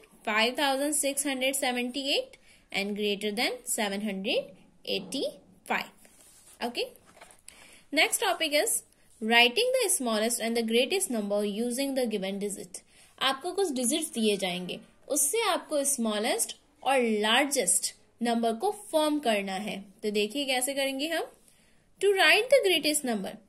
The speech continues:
greatest number यानी सबसे बड़ा number लिखने के लिए क्या करेंगे? Write all digit in descending order, सारे डिजिट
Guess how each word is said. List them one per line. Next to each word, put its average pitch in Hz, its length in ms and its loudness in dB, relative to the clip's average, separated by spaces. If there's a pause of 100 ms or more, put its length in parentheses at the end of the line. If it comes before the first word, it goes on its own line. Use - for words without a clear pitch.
(100)
greatest 240 480 2
number 339 300 0
यानी 294 240 -2
सबसे 294 320 -4
बड़ा 240 260 2
number 240 320 0
लिखने 208 280 -4
के 208 60 -2
लिए 202 120 -4
क्या 220 180 -4
करेंगे? 202 420 -4 (600)
Write 294 380 6 (160)
all 320 380 4
digit 269 360 2
in 262 200 -2
descending 233 640 0
order, 180 280 -4 (520)
सारे 320 400 4
डिजिट 302 460 -2